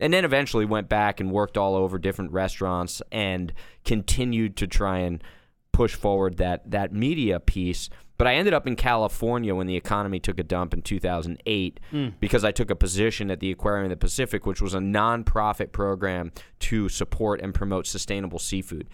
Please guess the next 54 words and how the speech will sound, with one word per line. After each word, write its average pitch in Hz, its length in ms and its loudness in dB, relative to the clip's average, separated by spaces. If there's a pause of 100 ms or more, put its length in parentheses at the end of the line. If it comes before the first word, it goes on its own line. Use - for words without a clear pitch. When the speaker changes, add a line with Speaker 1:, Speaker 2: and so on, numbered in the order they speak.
Speaker 1:
It's - 100 -10
only 151 160 4
supposed 131 280 -2
to - 40 -8
be 113 100 0
about 98 280 -2
two 117 200 0
or 101 60 0
three 95 260 0
years. 82 400 -4 (240)
Did 151 140 2
a 156 40 2
lot 131 180 2
of 107 80 -4
T 123 200 -2
V 104 380 0 (260)
promoting 104 680 4
sustainable 92 720 -4
seafood 98 480 -4
and 87 120 -6
the 82 60 -10
consumption 95 540 -4
of 82 80 -8
seafood 90 440 -6
through 123 200 -2
that 92 240 -2
program. 95 480 -2 (280)
And 107 120 0
then 120 100 2
when 120 100 2
I 113 80 2
opened 113 260 2
my 90 120 0
food 202 280 -2
truck, 98 440 2 (260)
we 113 140 2
did 110 460 0
a 101 360 -2 (320)
show 117 560 0
on 95 180 -2
the 87 60 -6
Cooking 123 300 -4
Channel. 82 460 -4 (280)
It 123 80 4
was, 123 160 4
uh, 107 220 4
Eat 180 160 2
Street 117 280 0
was 95 180 -2
the 104 80 -2
name 104 200 0
of 92 40 -4
the 85 60 -2
show. 104 360 0